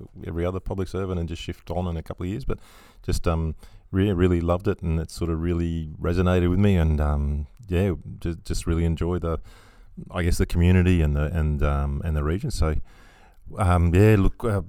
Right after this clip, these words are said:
started, uh, I did some work as a, as a financial counsellor, helping, helping guys in the, in a drought back in the nineties, and it really opened my eyes to, um,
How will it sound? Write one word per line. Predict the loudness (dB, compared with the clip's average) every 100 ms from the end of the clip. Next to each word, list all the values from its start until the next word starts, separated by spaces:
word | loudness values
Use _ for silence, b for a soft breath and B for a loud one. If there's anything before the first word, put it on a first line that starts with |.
| -14 -20 -18
started, | -6 0 4 4 4 2
uh, | 2 2
I | 0
did | 4
some | 6 8
work | 6
as | 2
a, | -2 -6
as | -8
a | -6
financial | 0 0 0 -2
counsellor, | 0 0 0 2
helping, | 2 4 2 2
helping | -2 2 2
guys | 2 0 0
in | -2
the, | 0
in | -2
a |
drought | -2 -2 -2
back | -4 -4
in | -2
the |
nineties, | 0 0 0 -2
and | -2 -2 b b b
it | -2
really | 2 2 2 0
opened | 4 4 4
my | 0 0 -2
eyes | -4
to, | -2 -2 -2 -4
um, | -4 -6